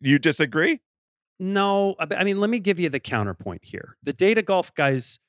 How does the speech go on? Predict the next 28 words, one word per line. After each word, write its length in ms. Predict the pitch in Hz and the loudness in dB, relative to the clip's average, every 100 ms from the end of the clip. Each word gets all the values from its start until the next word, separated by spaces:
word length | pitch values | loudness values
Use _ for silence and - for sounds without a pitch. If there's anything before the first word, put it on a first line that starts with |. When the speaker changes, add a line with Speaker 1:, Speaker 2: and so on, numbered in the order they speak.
| _ _ | _ _
Speaker 2:
tweeted 360 | - 156 147 123 | -6 -4 -2 0
out 220 | 117 - | 0 0
some 200 | - 117 | -4 -4
great 440 | - 120 151 160 | -4 0 2 2
stats 440 | - - 123 113 - | 0 0 0 0 -4
in 120 | 101 | -8
preparation 600 | - 104 110 101 - 98 | -6 -4 -4 -6 -6 -10
for 160 | - 95 | -8 -8
Whistling 400 | 98 - 92 - | -8 -10 -10 -10
Straits 440 | - 87 - - | -10 -10 -10 -4
that 200 | 143 123 | -4 2
basically 500 | 180 190 180 - 139 | 2 2 -2 -4 -6
said, 440 | - 113 101 104 - _ _ - | -4 -2 -2 -4 -12 _ _ -2
"By 100 | 135 | 0
the 100 | 165 | 0
way, 140 | 101 | -2
it's 180 | 113 - | -4 -2
not 180 | 131 139 | -2 0
gonna 140 | 143 | 0
be 140 | 135 120 | 0 0
too 220 | - 185 | 2 2
different 380 | 151 139 127 104 | 2 2 0 -2
from 180 | 131 107 | -2 -2
the 80 | |
Tour 260 | - 147 160 | -2 0 2
Championship 680 | - 110 - 92 98 - 104 - | 2 -2 -2 -6 -6 -4 -6 -2
this 240 | 101 - | -4 -2
week." 300 | 92 - _ | -6 -6 _